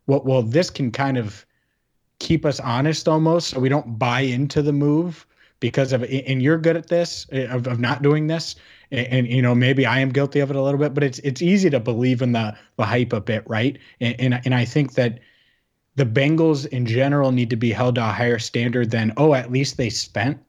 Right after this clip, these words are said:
which was kind of the logic last year, and rightfully so, because they haven't spent free agent, free agency in years and years and years.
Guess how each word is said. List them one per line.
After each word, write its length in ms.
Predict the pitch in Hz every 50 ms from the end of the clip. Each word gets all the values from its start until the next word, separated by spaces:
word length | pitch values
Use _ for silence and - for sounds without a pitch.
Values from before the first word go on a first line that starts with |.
| _ _ _
which 220 | - 131 123 127 -
was 180 | 135 123 107
kind 280 | - - - 131 127 131
of 120 | 131 123
the 120 | 120 117 110
logic 480 | 107 110 107 110 117 117 135 135 -
last 340 | 117 110 110 113 120 - -
year, 120 | - 147 143
and 100 | 131 117
rightfully 380 | 113 123 - - - 120 107
so, 240 | - - - 113 123
because 240 | 135 135 127 120 107
they 120 | 113 101
haven't 280 | 98 110 113 123 127 123
spent 260 | - - 117 - -
free 180 | - - 117 120
agent, 400 | 113 123 120 110 120 123 - - - - 139 123
free 220 | 117 - - 127 123
agency 340 | 120 110 123 117 - - 120
in 80 | 110
years 200 | 107 113 117 113
and 80 | 117 117
years 180 | 110 107 107
and 100 | 113 110
years. 220 | 110 113 131 139